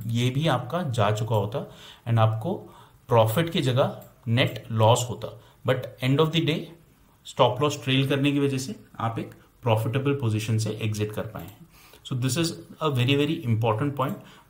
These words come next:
जो आपको लेकर चलना चाहिए। The next point is that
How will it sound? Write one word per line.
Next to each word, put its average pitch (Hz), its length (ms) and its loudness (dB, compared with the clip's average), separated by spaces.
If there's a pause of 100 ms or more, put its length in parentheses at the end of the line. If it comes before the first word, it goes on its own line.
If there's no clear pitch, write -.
जो 131 80 2
आपको 120 420 0 (160)
लेकर 113 320 4
चलना 90 280 -6
चाहिए। - 360 -12 (1200)
The 135 120 4
next - 280 2
point 185 220 -2
is 190 80 -6 (380)
that 135 160 6